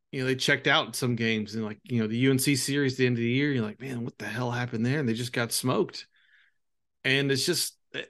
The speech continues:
it's so, it's been up or down, and it's not what anybody expected after last year. And I, I, you know, honestly, I think anybody who says they're definitively gonna do X or Y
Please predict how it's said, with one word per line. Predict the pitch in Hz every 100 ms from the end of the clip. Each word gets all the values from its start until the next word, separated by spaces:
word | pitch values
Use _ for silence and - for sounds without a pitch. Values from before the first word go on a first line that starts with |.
| -
it's | 160 127
so, | - 170 170 180 175 165
it's | - 127
been | 170
up | 156 160 -
or |
down, | 127 143 165
and | 147
it's | 131 113
not | 151
what | 135
anybody | 143 135 120
expected | 117 - 139 147 131 120 120 -
after | 135 139 117
last | 120 127 127 -
year. | 127 123 120 - - - - _ -
And | - 120 120 113 113
I, | 120 117 -
I, | -
you | -
know, | -
honestly, | 143 131 151 143
I | 120
think | 151 127 - - _ _ _ _ _
anybody | - 160 190 175 165
who | 156
says | 127 160 147 143 113
they're | 135
definitively | 120 123 143 135 120 127
gonna | 123 123
do | 120 127
X | 127 123
or | 123
Y | 110 117 117 113 113